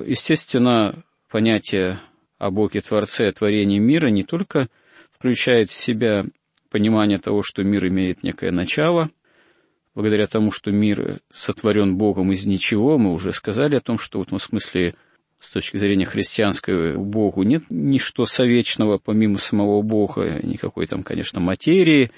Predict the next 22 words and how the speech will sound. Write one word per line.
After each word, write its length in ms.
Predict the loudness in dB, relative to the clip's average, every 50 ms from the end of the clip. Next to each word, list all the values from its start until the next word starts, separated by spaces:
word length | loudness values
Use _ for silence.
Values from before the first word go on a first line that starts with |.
| _ _ _ _ _ -2
вечно 440 | 0 2 2 2 2 0 0 0
существующей, 960 | 0 0 -2 0 0 0 -2 -2 -2 0 2 2 2 2 0 0 0 -2 -2 -2
двигающейся, 800 | -2 0 0 0 0 0 0 0 0 0 -2 -4 -4 -6 -8 -8
куда-то 320 | -8 -8 -4 -2 -2 -2 -4 _
там 160 | -6 -4 -2
развивающейся 960 | -2 -2 -2 0 0 2 2 2 2 2 0 0 -2 -4 -4 -6 -6 -6 -8 -8
с 80 | -10
точки 300 | -10 -10 -10 -10 -10 -8
зрения 380 | -6 -4 0 0 0 0 0 -2
такого 420 | -4 -8 -10 -6 -4 -4 -4 -4 -6 -12 -20 -18
вот 160 | -20 -18 -16 -12
вульгарного 560 | -8 -6 -4 -2 0 0 0 0 0 0 0 0
материализма. 960 | 0 -2 -2 -2 -2 -2 0 0 0 0 0 0 -2 -2 -4 -4 -6 -6 -8 _ _ _ _ _ _ _ _ _ _ _ _ _ -8
Ну, 180 | -4 -4 -4 -4
продолжаем 520 | -2 -2 0 2 2 2 2 2 2 4
разговор 400 | 2 2 2 2 4 4 4 2
дальше. 540 | 2 2 2 2 2 2 2 2 2 0 0 -2 -12 -20 _ _ _ _ _ _ _ _ _ _ -8
Я 200 | -4 0 2 2
бы 80 | 2 2
сейчас 340 | 0 0 0 0 0 0
хотел 520 | 0 -2 -2 0 2 2 4 4 2 0 -2
остановиться 840 | -6 -10 -6 -2 0 0 2 2 0 -2 -2 0 0 0 0 -2 -8